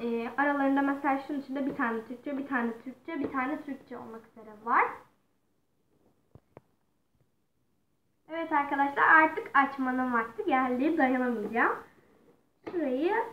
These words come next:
kesiyorum. Bu daha, e, kolay açılımı gibi geldi bana. Bir de arka planını bozmadan açmak istiyorum.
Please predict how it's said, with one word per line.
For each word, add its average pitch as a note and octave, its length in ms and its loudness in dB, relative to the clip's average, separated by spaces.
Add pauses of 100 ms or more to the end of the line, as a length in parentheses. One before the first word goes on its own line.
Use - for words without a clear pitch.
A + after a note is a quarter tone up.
(100)
kesiyorum. B3 760 -6 (920)
Bu F#4+ 100 -4
daha, F#4 480 4
e, C4 180 -2
kolay E4+ 320 4
açılımı A#3 600 -4
gibi A3+ 240 -12
geldi A3+ 300 -6
bana. F4+ 220 4
Bir C#4 100 4
de D4 120 2 (640)
arka E4+ 420 4
planını D#4 480 2
bozmadan B3 520 2
açmak A#3 240 -6
istiyorum. D4 360 -10